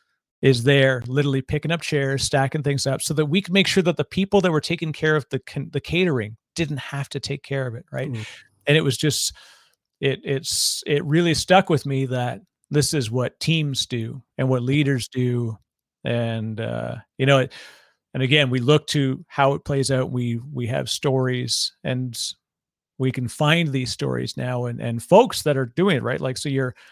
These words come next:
Speaker 1: you're coaching and mentoring. I'm curious, actually, Don, what, how, how do you sort of choose either first a mentor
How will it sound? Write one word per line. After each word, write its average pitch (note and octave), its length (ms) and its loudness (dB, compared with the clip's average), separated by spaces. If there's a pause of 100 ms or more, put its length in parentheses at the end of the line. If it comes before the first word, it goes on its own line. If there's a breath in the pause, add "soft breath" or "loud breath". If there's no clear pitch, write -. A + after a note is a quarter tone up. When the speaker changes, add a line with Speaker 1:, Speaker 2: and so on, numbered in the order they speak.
(140 soft breath)
Speaker 1:
you're C3 200 -2
coaching C#3+ 460 -2
and A#2+ 100 -2
mentoring. C3+ 420 -4 (200 loud breath)
I'm A3+ 120 6
curious, C4+ 280 4
actually, E3 220 6
Don, D#3+ 200 6
what, E3+ 240 4 (1300 loud breath)
how, F#3+ 560 2 (580)
how G#3 420 -2
do F3 380 -2
you B2+ 580 -2 (100)
sort C#3+ 240 -2
of B2+ 360 -4 (340)
choose D#3+ 920 2 (880)
either C3+ 560 4 (180)
first F#3+ 280 2
a D3+ 60 2
mentor C3+ 640 2